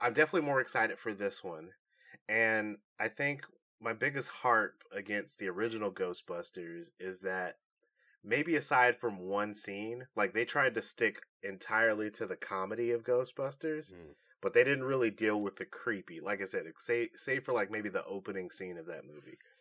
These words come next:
Speaker 1: Whereas this movie seems to be dealing more with, like, the creepiness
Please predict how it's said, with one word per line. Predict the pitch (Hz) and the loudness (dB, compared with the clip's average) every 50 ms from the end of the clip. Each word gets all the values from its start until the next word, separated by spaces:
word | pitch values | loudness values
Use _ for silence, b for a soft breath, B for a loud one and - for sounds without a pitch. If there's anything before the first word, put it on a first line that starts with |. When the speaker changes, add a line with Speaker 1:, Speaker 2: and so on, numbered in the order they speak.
| b b b b b b b b b | b b b b b b b b b
Speaker 1:
Whereas | - 101 113 113 107 101 95 | 6 8 8 8 8 6 4
this | 98 139 170 202 202 - | 8 10 10 10 10 6
movie | 151 135 123 113 98 98 95 95 92 92 | 4 4 4 4 4 2 -2 -2 -4 -4
seems | - - - 120 107 107 107 101 98 - | -6 -4 -2 -2 -2 -2 -2 -4 -6 -8
to | - - | -8 -8
be | 95 98 98 98 98 95 92 90 90 92 - _ _ _ _ _ _ _ _ _ _ 101 | -8 -6 -4 -4 -4 -4 -4 -4 -6 -6 -10 _ _ _ _ _ _ _ _ _ _ -6
dealing | 101 110 117 113 113 107 104 | -2 0 2 2 2 0 0
more | 104 107 113 113 113 110 | 2 4 4 6 4 4
with, | 104 101 98 - - | 2 0 -4 -4 -4
like, | 101 92 - - | -4 -4 -4 -6
the | 95 | -12
creepiness | - - - - 135 131 120 110 - 117 107 98 95 92 95 - - - | -10 -8 -4 -2 0 0 0 0 0 0 2 2 2 0 0 0 -2 -4